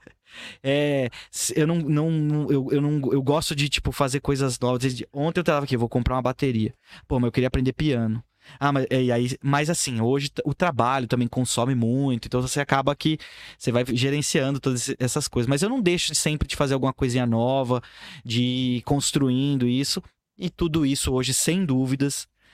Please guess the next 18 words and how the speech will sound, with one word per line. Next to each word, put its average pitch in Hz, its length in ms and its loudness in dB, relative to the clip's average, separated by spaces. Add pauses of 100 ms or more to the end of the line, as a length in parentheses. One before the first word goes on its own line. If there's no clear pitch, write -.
(120)
é 120 320 2
o 127 80 -2
que, 185 340 0
é 143 140 2
o, 156 160 0
é 160 100 2
o 160 40 2
resultado 170 720 0
do 156 180 0
que - 140 -2
eu 160 60 2
consigo 160 320 0
exercer 147 400 0
na 147 100 0
minha 143 120 2
profissão 147 440 0
e - 20 -6
também 151 400 0